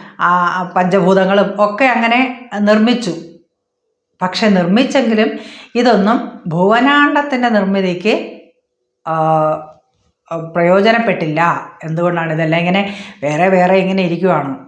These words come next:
ആ, ഇന്ദ്രിയങ്ങൾ, അന്ധക്കരണം, ആ, പഞ്ചഭൂതങ്ങൾ, ഇതെല്ലാം വേറെ വേറെ ആയിട്ടിങ്ങനെ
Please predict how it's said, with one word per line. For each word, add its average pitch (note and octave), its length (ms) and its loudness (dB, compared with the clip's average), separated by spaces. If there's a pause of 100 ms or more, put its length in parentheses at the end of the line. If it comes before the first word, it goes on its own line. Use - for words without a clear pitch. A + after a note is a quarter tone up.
(240)
ആ, D#3 180 -8
ഇന്ദ്രിയങ്ങൾ, D#3 760 -2 (340)
അന്ധക്കരണം, D#3 800 -2 (260)
ആ, D3+ 240 0
പഞ്ചഭൂതങ്ങൾ, D#3+ 840 0
ഇതെല്ലാം F#3 520 2
വേറെ G3 300 2
വേറെ G#3 280 4
ആയിട്ടിങ്ങനെ F#3+ 720 -2